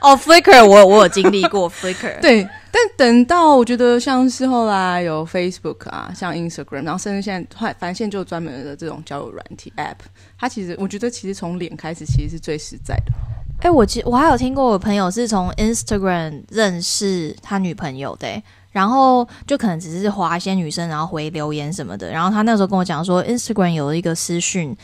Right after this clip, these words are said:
Speaker 1: D M box。我说，“哈？Instagram，Instagram 可以私讯？”可是这是五年前的时候。
Speaker 2: 嗯。哦。
Speaker 1: 我想说，“Instagram 可以私讯？”我，我不知道欸，我以为就是放照片而已了。所以交友，现在的时代的演变，交友的方式，其实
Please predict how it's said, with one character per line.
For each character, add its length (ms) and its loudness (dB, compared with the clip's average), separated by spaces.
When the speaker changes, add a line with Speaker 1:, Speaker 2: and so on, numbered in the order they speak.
Speaker 1:
D 180 0
M 140 0
box。 320 -8
我 80 2
说 60 -2
，“哈？ 180 0
Instagram，Instagram 880 -2
可 140 2
以 40 2
私 220 0
讯？” 240 -4
可 100 -2
是 140 2
这 200 -2
是 120 -2
五 140 -4
年 180 -6
前 180 -4
的 120 -4
时 60 -2
候。 280 2
Speaker 2:
嗯。 220 -4
哦。 80 -8
Speaker 1:
我 80 0
想 100 4
说， 120 0
“Instagram 360 -2
可 80 2
以 40 4
私 180 2
讯？” 200 4
我， 240 2
我 120 -6
不 140 -6
知 140 -6
道 140 0
欸， 160 -6
我 120 6
以 40 8
为 100 6
就 160 2
是 60 2
放 180 0
照 160 -4
片 220 -8
而 180 -12
已 120 -14
了。 120 -18
所 160 -18
以 100 -12
交 300 -4
友， 200 0
现 220 0
在 140 4
的 100 0
时 220 -6
代 180 0
的 80 -4
演 180 -10
变， 200 -6
交 240 0
友 200 -4
的 220 -10
方 260 -10
式， 180 -6
其 200 -8
实 240 -6